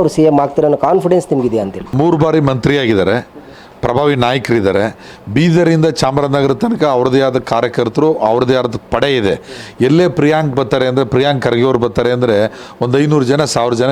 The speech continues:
Speaker 2: ನಿತ್ಯ ನಿಲ್ತಾರೆ ಈ ಬೀದರಿಂದ ಚಾಮರಾಜನಗರ ತನಕ. ಹಂಗಾಗಿ ಮುಂದೊಂದು ದಿನ ಕಾಲ ಗಳಿಗೆ ಟೈಮ್ ಬಂದಾಗ ಅವ್ರು ಹಾಗೆ ಆಗ್ತಾರೆ.
Speaker 1: ಅನುಮಾನನೇ ಇಲ್ಲ.
Speaker 2: ಏ, ಇಲ್ಲ. ಆ, ಟೈ-, ನಮ್ಮ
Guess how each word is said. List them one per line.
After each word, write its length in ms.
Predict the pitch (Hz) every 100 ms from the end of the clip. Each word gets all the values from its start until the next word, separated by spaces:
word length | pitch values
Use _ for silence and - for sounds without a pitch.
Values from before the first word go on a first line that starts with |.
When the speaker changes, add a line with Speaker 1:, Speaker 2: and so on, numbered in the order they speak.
| 117
Speaker 2:
ನಿತ್ಯ 220 | 98 123 117
ನಿಲ್ತಾರೆ 380 | 98 90 - - - - 90
ಈ 80 | 82 98
ಬೀದರಿಂದ 480 | 143 151 143 143 180 285 - 131 120
ಚಾಮರಾಜನಗರ 500 | 123 143 135 120 104 95
ತನಕ. 180 | 90 80 73 - - - -
ಹಂಗಾಗಿ 440 | 165 180 202 202 170 156 165 - - -
ಮುಂದೊಂದು 440 | 165 185 185 160 127
ದಿನ 120 | 143 143 101 - 156 135 - - 117
ಕಾಲ 180 | 139 147 143 123
ಗಳಿಗೆ 260 | 127 135 139 107
ಟೈಮ್ 220 | 127 127 101
ಬಂದಾಗ 320 | 117 135 131 98 107 - 131 117 - -
ಅವ್ರು 100 | 240
ಹಾಗೆ 180 | 262 254 135
ಆಗ್ತಾರೆ. 340 | 110 - - - - - - - 139
Speaker 1:
ಅನುಮಾನನೇ 400 | 147 151 135 123
ಇಲ್ಲ. 80 | 104 120 202
Speaker 2:
ಏ, 20 | 196 117
ಇಲ್ಲ. 140 | 131 98 - - - -
ಆ, 60 | 92 90 80 - - -
ಟೈ-, 220 | 92 92 82 - - - 110 113
ನಮ್ಮ 240 | 113 113